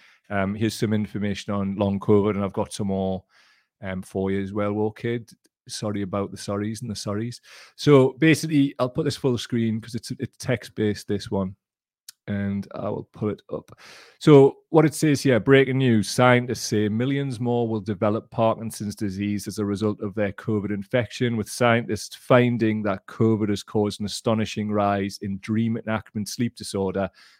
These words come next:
a precursor of Parkinson's disease. Um, I'm just gonna go through the thread. This is from salon dot com, the article that at Nate B Panic on Twitter has linked, Nate Bear. Really great account and some good stuff on,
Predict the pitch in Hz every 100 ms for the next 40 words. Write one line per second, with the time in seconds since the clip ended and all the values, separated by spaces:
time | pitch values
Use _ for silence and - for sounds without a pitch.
0 | _ - 120 101 - 98 - 98 - 101
1 | 95 104 117 110 113 101 120 123 - -
2 | - - - 113 110 113 113 113 117 -
3 | 117 110 107 110 - - 107 - 107 104
4 | 101 _ - - 110 104 98 113 120 -
5 | 104 - 127 110 107 107 107 107 - -
6 | 113 101 95 95 101 107 98 92 104 98
7 | 98 92 _ _ 107 101 107 101 101 98
8 | - - _ 113 101 92 - 110 110 110
9 | - 104 101 - 110 110 110 92 104 113
10 | 110 104 101 101 95 - 101 107 - -
11 | - - 131 139 135 117 104 117 117 127
12 | 123 110 120 104 113 107 104 - - -
13 | 113 107 - _ - 104 104 101 104